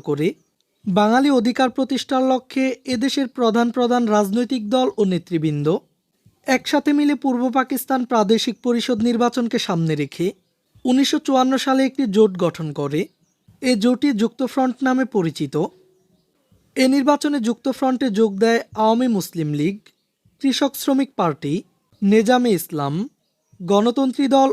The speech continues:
ও পাকিস্তান খেলাফতে রব্বানী পার্টি। যুক্তফ্রন্ট উনিশশো চুয়ান্ন সালের নির্বাচন ও পূর্ব বাংলার মুক্তি সংগ্রামের ইতিহাসে গুরুত্বপূর্ণ ভূমিকা রাখে। এবার আমরা দেখে নিই যুক্তফ্রন্ট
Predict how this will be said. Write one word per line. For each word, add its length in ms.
ও 80
পাকিস্তান 560
খেলাফতে 520
রব্বানী 420
পার্টি। 360
যুক্তফ্রন্ট 680
উনিশশো 340
চুয়ান্ন 380
সালের 300
নির্বাচন 560
ও 60
পূর্ব 360
বাংলার 340
মুক্তি 300
সংগ্রামের 480
ইতিহাসে 440
গুরুত্বপূর্ণ 600
ভূমিকা 440
রাখে। 320
এবার 240
আমরা 220
দেখে 280
নিই 200
যুক্তফ্রন্ট 540